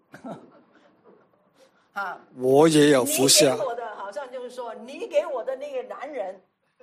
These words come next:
Speaker 1: 就
Speaker 2: 不要去。
Speaker 1: 不愿意，啊，不愿意，啊，所以这个就很明显了，就是其实就是说，哈，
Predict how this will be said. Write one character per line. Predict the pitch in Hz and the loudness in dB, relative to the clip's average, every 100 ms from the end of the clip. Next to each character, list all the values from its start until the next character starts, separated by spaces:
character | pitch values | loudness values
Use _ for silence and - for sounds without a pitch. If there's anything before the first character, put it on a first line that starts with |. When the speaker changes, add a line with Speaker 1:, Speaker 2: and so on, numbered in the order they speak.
| _ - _ _ | _ -20 _ _
Speaker 1:
就 | 302 277 208 - - - | 4 4 4 -6 -12 -14
Speaker 2:
不 | - 160 | 2 6
要 | 180 165 | 8 6
去。 | 160 196 202 | 4 4 2
Speaker 1:
不 | - | 0
愿 | |
意， | _ _ _ _ 190 | _ _ _ _ -16
啊， | 170 - _ _ | -16 -18 _ _
不 | - | -14
愿 | 285 294 247 | -4 -2 -4
意， | 226 180 - _ | -12 -18 -20 _
啊， | 190 170 143 | -16 -14 -8
所 | 311 | -6
以 | 359 349 | -6 -8
这 | 403 | -10
个 | 415 320 | -2 -2
就 | 330 277 | 0 -4
很 | 254 196 | -6 -14
明 | 190 269 | -16 -18
显 | - 151 131 | -14 -16 -14
了， | 143 113 | -18 -20
就 | 214 214 | -20 -20
是 | 196 170 | -18 -18
其 | - 196 | -18 -18
实 | 185 180 | -18 -18
就 | 180 170 | -18 -18
是 | 170 | -18
说， | 170 156 139 - | -14 -12 -12 -14
哈， | 107 110 | -20 -20